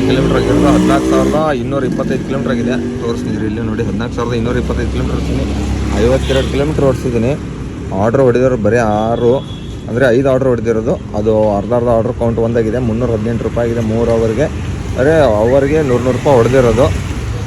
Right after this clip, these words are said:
ಇವಾಗ ಸಾಯಂಕಾಲ ಏಳು ಗಂಟೆಗೆ ಲಾಗಿನ್ ಆಗ್ತೀನಿ. ಸ್ವಲ್ಪ ನಮ್ಮ ಶಂಕರ್ ಬರ್ತ್ಡೇ ಇದೆ,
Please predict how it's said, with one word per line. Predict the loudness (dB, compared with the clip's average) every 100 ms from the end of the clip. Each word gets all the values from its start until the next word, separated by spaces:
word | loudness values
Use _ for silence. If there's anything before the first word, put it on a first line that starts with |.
| -6 -6 -4
ಇವಾಗ | -2 -2 -2
ಸಾಯಂಕಾಲ | -2 -2 0 2 2 2 0
ಏಳು | 0
ಗಂಟೆಗೆ | 0 -2 -2
ಲಾಗಿನ್ | -2 -2
ಆಗ್ತೀನಿ. | -4 -4 -4
ಸ್ವಲ್ಪ | -4 -6 -6
ನಮ್ಮ | -4
ಶಂಕರ್ | -6 -2 -2 0
ಬರ್ತ್ಡೇ | -2 -2 0
ಇದೆ, | 0